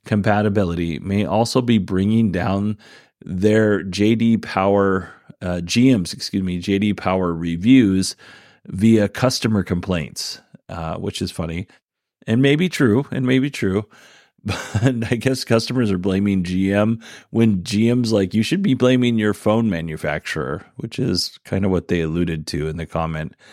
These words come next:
Another reason for them to boot Android Auto and CarPlay to the curb is G M gets to own the customer data, you know?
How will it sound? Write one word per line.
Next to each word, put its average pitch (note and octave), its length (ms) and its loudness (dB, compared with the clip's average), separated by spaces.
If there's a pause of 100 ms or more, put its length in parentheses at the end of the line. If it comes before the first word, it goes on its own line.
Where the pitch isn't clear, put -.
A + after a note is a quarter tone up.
(600)
Another C#3+ 380 4
reason C3 540 4
for A2+ 180 0
them A2+ 200 2
to G#2 100 0
boot G#2 340 2
Android G2+ 400 0
Auto G2 300 2
and F2+ 160 -4
CarPlay F#2+ 600 0
to - 120 -12
the F2+ 80 0
curb A2 500 0 (320)
is A2+ 600 2 (340)
G A#2+ 260 4
M D#3 140 2
gets C#3 220 0
to - 100 2
own B2 180 0
the A#2 80 2
customer A2 480 -2
data, D2 420 -6 (220)
you - 140 -8
know? B2 280 0